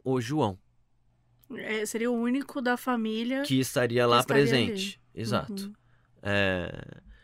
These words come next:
Speaker 1: Então a gente constrói um pouco essa narrativa pra exatamente entender o que que tá acontecendo em dois mil e vinte e um, né?
Speaker 2: Sim.
Speaker 1: Porque, e outra coisa que a gente revela no final do episódio nove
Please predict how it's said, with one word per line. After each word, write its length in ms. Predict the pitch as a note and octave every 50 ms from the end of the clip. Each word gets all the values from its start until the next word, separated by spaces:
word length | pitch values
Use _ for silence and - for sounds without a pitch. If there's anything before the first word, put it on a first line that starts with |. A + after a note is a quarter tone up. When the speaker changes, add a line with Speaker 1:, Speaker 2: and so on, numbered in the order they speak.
| _ _ _ _
Speaker 1:
Então 220 | - B2 - D3+
a 40 | D3
gente 220 | C#3 E3 D#3+ - -
constrói 600 | - F3+ F3 - - - F3 F#3 G3 G#3 G#3 F#3
um 80 | E3
pouco 300 | D3 - D3 D3 C#3 -
essa 200 | B2+ - - C3+
narrativa 800 | B2 B2+ A#2+ B2 B2 - - - E3 F3+ F#3+ F#3 D3+ C#3 B2 - _ _ _ _ _ _ _ _ _ -
pra 140 | - D3 D#3
exatamente 680 | E3+ F3 G#3 A3 - A#3+ G3 F3+ F3+ F3 E3 - - F3
entender 880 | F3+ F#3 F3 - - E3+ C#3+ C3 A#2+ G#2+ C3 E3+ G3 G3 F3 C3+ A#2+ _ _ _ _ _ _ _ -
o 100 | - C#3+
que 140 | - - A3+
que 80 | -
tá 100 | - -
acontecendo 480 | - - F#3+ F3+ E3+ - - F3+ F3 F3
em 80 | F3
dois 200 | E3 D#3+ D#3+ D3+
mil 120 | D3 D#3+ D#3+
e 60 | D3+
vinte 280 | D3 D3+ D3 - - -
e 40 |
um, 180 | D#3 C#3+ A2 F#2 - _ _ _ _ _ _ _ _ _ _ _ _ _ - - - _ -
né? 140 | - A#2+ B2
Speaker 2:
Sim. 80 | - -
Speaker 1:
Porque, 420 | A#2+ G#2+ - - B2 B2 A#2+ - _ _ _ _ _ _ _ _ _ _ _ _ _ _
e 140 | - A2+ A#2+
outra 220 | C3 C3+ - C#3+ C3+
coisa 200 | - C3+ A#2 -
que 80 | -
a 40 | B2
gente 180 | A#2+ A#2 - B2+
revela 580 | C3+ A2+ G2 F#2+ A#2+ C3+ D3+ E3 D#3 D3 C3
no 100 | A#2+ A#2 A#2
final 260 | - C3 B2 A#2 A#2
do 60 | A2
episódio 380 | A#2 - A2+ A2 A#2 A2+ A2 A2
nove 520 | A#2 B2+ C#3+ D#3+ D#3 D3 B2 A#2 A2+ A2